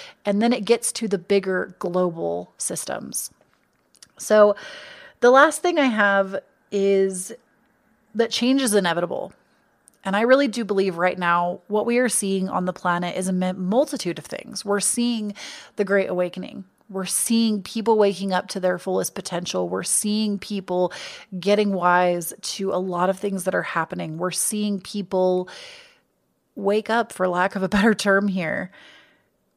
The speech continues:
We're seeing people open themselves up to new possibilities that they never thought were possible. I'm included in that. I feel like my Great Awakening was about three years ago,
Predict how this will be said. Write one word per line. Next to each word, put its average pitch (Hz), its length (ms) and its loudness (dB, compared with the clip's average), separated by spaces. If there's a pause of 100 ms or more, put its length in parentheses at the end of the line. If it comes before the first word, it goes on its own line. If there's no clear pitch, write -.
(100)
We're 208 240 0
seeing 233 520 2
people 180 800 0 (460)
open 226 320 4
themselves 190 480 0
up 190 180 2
to - 120 -6
new 190 240 -2
possibilities 180 800 -4
that 180 160 -6
they 175 140 -6
never 175 400 -6
thought - 240 -4
were 175 100 -4
possible. - 640 -6
I'm 220 260 0
included 262 420 0
in 165 100 -4
that. - 260 -8 (460)
I 185 140 0
feel 220 160 0
like 208 160 2
my 208 180 2
Great 202 240 2
Awakening 196 560 0
was 185 160 -2
about 185 240 2
three 208 220 -2
years 226 240 -4
ago, - 400 -4